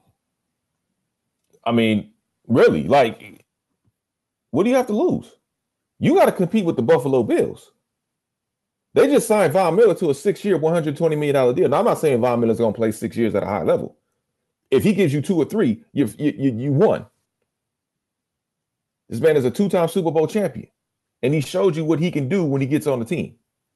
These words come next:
And he's actually made that team a little bit better.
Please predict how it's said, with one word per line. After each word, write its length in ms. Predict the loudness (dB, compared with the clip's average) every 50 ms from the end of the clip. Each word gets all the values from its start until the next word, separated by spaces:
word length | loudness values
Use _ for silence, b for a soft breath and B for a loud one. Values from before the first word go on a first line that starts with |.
| _ _ _ _ _ _ _ _ _ _ _ _ _ _ _ _ _ _ _ _ _ -4
And 120 | -2 0 2
he's 120 | 2 2
actually 400 | 2 2 0 -2 -4 -12 -8 -2
made 280 | 0 2 2 2 2 2
that 180 | 2 2 2
team 300 | 0 -4 -4 -4 -4 -2 0
a 80 | 2 2
little 300 | 4 4 4 4 2 2
bit 180 | 2 0 0
better. 280 | 0 0 0 0 -4